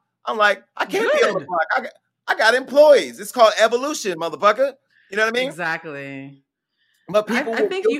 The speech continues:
Speaker 2: you, you have to
Speaker 1: you,
Speaker 2: show some
Speaker 1: people
Speaker 2: grace,
Speaker 1: will
Speaker 2: though, Jason.
Speaker 1: But people will guilt you into, um, staying familiar or staying in a place where they feel like they have their thumb on you or staying,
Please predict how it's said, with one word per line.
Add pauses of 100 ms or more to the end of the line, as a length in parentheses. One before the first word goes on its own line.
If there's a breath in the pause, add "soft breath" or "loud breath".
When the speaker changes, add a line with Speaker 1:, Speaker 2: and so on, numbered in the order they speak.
Speaker 2:
you,
you
have
to
Speaker 1:
you,
Speaker 2:
show
some
Speaker 1:
people
Speaker 2:
grace,
Speaker 1:
will
Speaker 2:
though,
Jason. (800 soft breath)
Speaker 1:
But
people
will
guilt
you
into, (500)
um,
staying
familiar
or
staying
in
a
place
where (200 soft breath)
they
feel
like
they
have
their
thumb
on
you
or
staying,